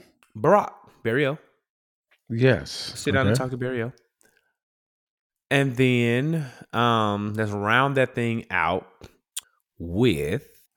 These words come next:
Speaker 1: Eartha Kitt.
Speaker 2: <laughs> Okay. That's interesting.
Speaker 1: <laughs> Yep.
Speaker 2: Okay. So my list is all men.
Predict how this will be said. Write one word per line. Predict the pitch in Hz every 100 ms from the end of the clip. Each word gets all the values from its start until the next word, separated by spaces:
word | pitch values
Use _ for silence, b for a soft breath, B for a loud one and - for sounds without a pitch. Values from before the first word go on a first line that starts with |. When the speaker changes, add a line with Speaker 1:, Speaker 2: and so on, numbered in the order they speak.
| - -
Speaker 1:
Eartha | 98 87 -
Kitt. | - 87 - _ _ _ _ b b b b b _
Speaker 2:
<laughs> | 104 B B B B B - _ _ - 190 170 - - 147 -
Okay. | 107 95 107 120 - - B B B B B B -
That's | 113
interesting. | 117 104 98 98 87 - _ b b b
Speaker 1:
<laughs> | - - - 190 143 B B B B B -
Yep. | 110 117 160 - - - - _ _ _ - B B -
Speaker 2:
Okay. | 117 123 123 -
So | - - 135 123 123 110 - -
my | 107 117 135
list | 135 139 127 -
is | 330 117 110 107 - - - - _
all | 117 127
men. | 135 98 92 120